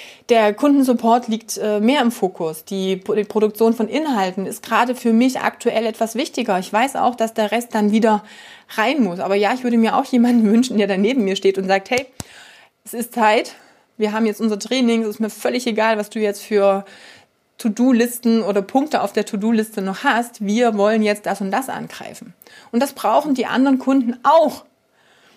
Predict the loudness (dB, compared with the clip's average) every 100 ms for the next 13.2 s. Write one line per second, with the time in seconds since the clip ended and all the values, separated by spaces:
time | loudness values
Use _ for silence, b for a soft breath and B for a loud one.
0 | b -2 -2 0 -2 0 0 0 0 0
1 | -4 -12 _ -4 -4 -2 -8 -6 -6 -4
2 | -4 -6 -4 -4 -4 -8 -10 -4 -2 2
3 | 2 2 0 0 -2 -4 0 0 0 -2
4 | -2 -2 -4 -4 -4 0 -2 0 0 2
5 | 0 -2 -2 -2 -2 -2 -2 0 0 0
6 | 0 -2 -2 -2 -2 -4 -2 0 2 2
7 | -2 -4 B B B B 0 0 0 -2
8 | 2 2 2 -2 -2 -2 0 -2 -4 -4
9 | -4 -4 -4 -6 -6 -8 -6 -2 -2 -2
10 | -6 -6 -2 0 2 2 0 0 0 2
11 | 2 0 0 0 0 -6 -2 -4 -2 -2
12 | -2 -4 -8 -2 0 0 -2 -2 0 2
13 | 0 -2